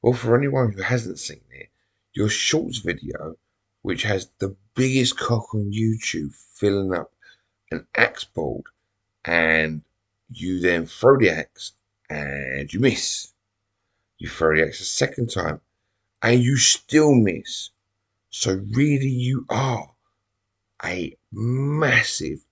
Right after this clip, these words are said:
steaming turd. That's why I shit all over you, because even in your fight against me,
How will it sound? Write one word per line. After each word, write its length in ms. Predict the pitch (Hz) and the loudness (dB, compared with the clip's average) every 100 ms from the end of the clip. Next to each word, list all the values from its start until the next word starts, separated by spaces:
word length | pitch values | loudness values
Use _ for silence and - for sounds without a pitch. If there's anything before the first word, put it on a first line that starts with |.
| _ | _
steaming 1500 | - - - - - _ _ - 156 151 139 113 85 80 67 - _ _ _ _ | -8 -2 0 0 -2 _ _ -2 0 2 2 2 -2 -4 -8 -12 _ _ _ _
turd. 760 | - - 127 113 90 55 - - _ _ _ _ _ _ - | -8 6 10 10 8 2 -10 -20 _ _ _ _ _ _ -6
That's 360 | 107 120 - - | -2 -2 -4 2
why 240 | 120 120 | 4 4
I 200 | 113 127 | 4 0
shit 600 | 120 - - - 147 - | 0 0 0 0 -2 -4
all 160 | 143 135 | -2 2
over 280 | 143 135 | 2 2
you, 320 | 104 78 67 - _ _ _ _ _ _ | -2 -4 -6 -8 _ _ _ _ _ _
because 480 | 110 110 123 110 - - | 0 2 2 0 -2 -2
even 400 | 120 135 123 107 | 0 2 2 2
in 340 | 104 117 113 104 | 2 2 2 0
your 460 | 107 95 - - - _ _ _ _ _ _ _ _ _ _ | 0 0 -2 -4 -10 _ _ _ _ _ _ _ _ _ _
fight 560 | - - 139 139 120 - | -16 0 4 4 2 -4
against 460 | 107 107 107 - | -4 0 -2 -2
me, 400 | 101 120 104 107 | 0 2 0 -4